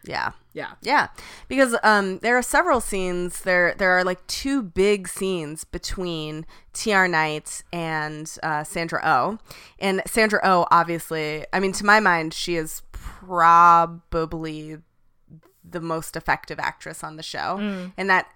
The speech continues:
Speaker 1: has nothing to do with my incredible love for her and just being in love with her whole thing. <laughs> Um, but she's just really, really good.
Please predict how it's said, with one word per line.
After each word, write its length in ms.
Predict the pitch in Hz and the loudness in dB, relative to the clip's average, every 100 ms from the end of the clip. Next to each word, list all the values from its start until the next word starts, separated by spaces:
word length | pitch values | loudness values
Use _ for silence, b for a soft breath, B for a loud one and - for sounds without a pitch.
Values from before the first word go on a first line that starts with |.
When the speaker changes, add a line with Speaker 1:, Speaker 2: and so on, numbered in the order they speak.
| - | -8
Speaker 1:
has 220 | 170 170 | -6 -4
nothing 320 | 175 165 160 | -4 -4 -6
to 100 | 160 | -10
do 160 | 165 151 | -12 -10
with 200 | 147 - | -12 -12
my 420 | 160 147 160 - _ - | -14 -12 -14 -16 _ -14
incredible 1000 | 165 160 180 160 160 139 127 123 151 _ | -12 -6 -4 -4 -4 -8 -6 -8 -12 _
love 460 | 170 151 117 170 - | -4 -2 -2 -6 -20
for 560 | - - 151 143 - - | -16 -8 -6 -6 -10 -12
her 300 | - 147 139 | -10 -10 -10
and 180 | 147 - | -14 -16
just 200 | - - | -18 -12
being 220 | 180 180 | -10 -8
in 100 | 202 | -8
love 180 | 208 196 | -6 -6
with 120 | 208 | -8
her 180 | - 202 | -10 -8
whole 200 | 202 202 | -6 -6
thing. 440 | 202 202 196 226 254 | -4 -4 -4 -6 -10
<laughs> 40 | B B B B | B B B B
Um, 300 | 233 226 254 | -2 0 4
but 180 | 240 - | 2 2
she's 240 | 233 202 | -6 -4
just 240 | 208 196 - | -6 -8 -10
really, 460 | 165 165 170 160 | -12 -6 -4 -4
really 220 | 139 135 | -6 -8
good. 300 | 139 143 226 | -6 -4 -4